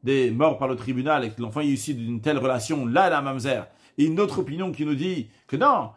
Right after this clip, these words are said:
le mamzer, c'est même celui qui naît d'une relation sur laquelle on est passible de retranchement. Si on a déjà enseigné par ailleurs, euh, Rabbi Yehuda Hanassi va pas nous répéter ça dans cette Mishnah ici. Et en effet, on a appris ailleurs.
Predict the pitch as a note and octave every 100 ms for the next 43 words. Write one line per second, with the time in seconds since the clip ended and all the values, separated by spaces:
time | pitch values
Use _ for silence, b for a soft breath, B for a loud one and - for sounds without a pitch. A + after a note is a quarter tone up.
0 | b C3+ D3 F#3 G#3+ F#3+ - C#3 F#3+ E3
1 | E3 D#3+ D#3 D3+ A#2 - _ A#2 F#3+ G3
2 | E3+ G#2+ - _ _ - A2 D3 C#3 D3+
3 | D3 F3+ D#3 C3+ D#3 D3 C#3 C#3 C3+ D#3+
4 | D#3+ G#2+ - _ _ _ _ _ _ _
5 | _ - _ - _ b b C3+ D#3 C3+
6 | C#3 C3 A2+ G#2+ A#2 B2+ _ _ G#2+ B2+
7 | E3 D3 D#3 C#3+ D3+ D3 D3 C3+ A#2 A2
8 | A#2 A2 D2 F#2+ G2+ A2 A#2+ C#3 C#3 D3+
9 | D#3 E3 D#3+ E3 C#3 C#3+ C3+ C#3+ C#3 D#3
10 | C#3 C3 B2+ D3 C#3+ E3+ F3 C4 A#3 A2
11 | b b b b C#3 C#3 C3+ A#3 G#3 D3+
12 | F3 D#4+ E4+ G#3 C3 A2 A2 D3 C3 B2
13 | A2 F#2